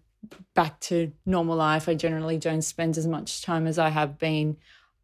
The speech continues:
on social media, and I just feel like sometimes it can get a bit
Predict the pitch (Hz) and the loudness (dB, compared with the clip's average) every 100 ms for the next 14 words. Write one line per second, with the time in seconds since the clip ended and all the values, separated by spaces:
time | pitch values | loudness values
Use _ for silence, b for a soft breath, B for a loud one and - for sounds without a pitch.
0 | - 165 165 156 156 160 151 151 160 156 | -2 0 0 -2 -2 -4 -4 -2 0 0
1 | 151 156 151 - - 160 147 143 - - | 0 -2 -4 -6 -6 0 2 2 -2 -8
2 | 170 151 - 160 156 156 170 165 - - | -6 -6 -8 -6 -6 -8 -12 -16 -18 -8
3 | 170 170 151 160 151 143 156 - - - | -4 -2 0 0 0 2 0 0 -8 -12